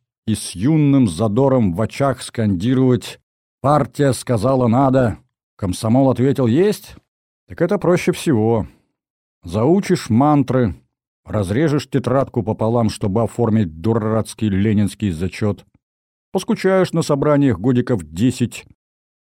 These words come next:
отучишься в партшколе, и выйдет из тебя еще один серийный функционер. Функция. «На троечку», вздохнул я, внутренне ежась.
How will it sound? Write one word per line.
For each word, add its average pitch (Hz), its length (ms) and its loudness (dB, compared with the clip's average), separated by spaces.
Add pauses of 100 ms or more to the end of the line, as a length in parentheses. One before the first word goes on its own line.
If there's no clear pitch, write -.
(380)
отучишься 127 720 -2
в - 80 -12
партшколе, 160 960 -4 (580)
и 135 140 4
выйдет 185 480 4
из 156 120 0
тебя 147 300 4
еще 151 380 4
один 165 260 4
серийный 120 680 4
функционер. 101 1000 -2 (960)
Функция. 160 680 0 (1600)
«На 127 280 0
троечку», 156 880 2 (540)
вздохнул 107 760 0
я, 120 240 2
внутренне 104 880 2
ежась. 87 480 -4